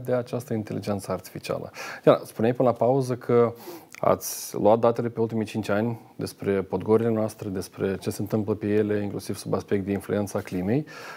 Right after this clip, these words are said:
Ați introdus aceste date în, uh,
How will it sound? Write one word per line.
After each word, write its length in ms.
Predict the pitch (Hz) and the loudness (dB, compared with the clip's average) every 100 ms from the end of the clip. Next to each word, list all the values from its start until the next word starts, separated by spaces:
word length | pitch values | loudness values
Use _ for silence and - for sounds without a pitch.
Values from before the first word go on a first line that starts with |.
| - | -2
Ați 200 | - 98 | 0 2
introdus 320 | 101 110 117 | 2 0 0
aceste 360 | 113 - 113 101 | -2 -2 -4 0
date 680 | 101 110 110 117 113 113 110 | 2 2 2 2 4 4 0
în, 340 | 107 110 110 | 0 0 0
uh, 560 | 107 107 104 104 104 101 | 0 0 0 0 0 -2